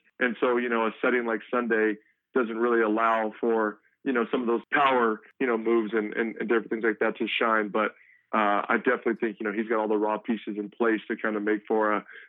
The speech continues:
a really good defensive lineman, maybe on the edge or maybe even inside. I, I think he can, he, uh, he can definitely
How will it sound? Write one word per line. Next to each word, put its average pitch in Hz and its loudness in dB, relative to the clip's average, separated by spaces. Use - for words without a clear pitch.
a 123 2
really 131 4
good 117 0
defensive 117 -4
lineman, 113 0
maybe 123 2
on 123 0
the 127 4
edge 120 0
or 117 2
maybe 113 0
even 110 -2
inside. 104 -2
I, 101 -4
I - -6
think 107 -6
he 101 -10
can, 98 -8
he, 107 0
uh, 95 -4
he 117 -4
can 104 -6
definitely 110 0